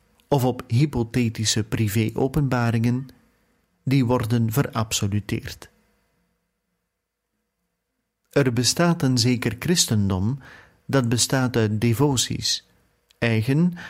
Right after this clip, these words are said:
aan een individuele en sentimentele wijze van het geloof te beleven,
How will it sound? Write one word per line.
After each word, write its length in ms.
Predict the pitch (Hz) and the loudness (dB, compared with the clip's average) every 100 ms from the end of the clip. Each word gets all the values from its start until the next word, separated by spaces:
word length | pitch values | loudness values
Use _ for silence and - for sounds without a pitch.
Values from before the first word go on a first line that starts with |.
| - | -6
aan 200 | 120 120 | 0 2
een 180 | 117 110 | 2 0
individuele 1000 | - 147 123 113 113 110 104 104 107 143 151 _ _ _ | 0 2 2 2 0 0 0 0 0 -2 -4 _ _ _
en 280 | 135 135 131 | 0 0 -2
sentimentele 1040 | - - 147 127 127 117 113 113 175 113 101 | -2 0 2 0 0 0 0 0 0 0 0
wijze 500 | 104 101 104 139 165 | 0 0 0 0 -2
van 380 | - - - 135 | -8 -6 -2 0
het 160 | 139 | 0
geloof 440 | - 123 110 104 - | -2 0 0 -2 -4
te 140 | 127 | -2
beleven, 720 | 117 113 123 110 107 120 165 | 0 0 2 0 0 -4 -4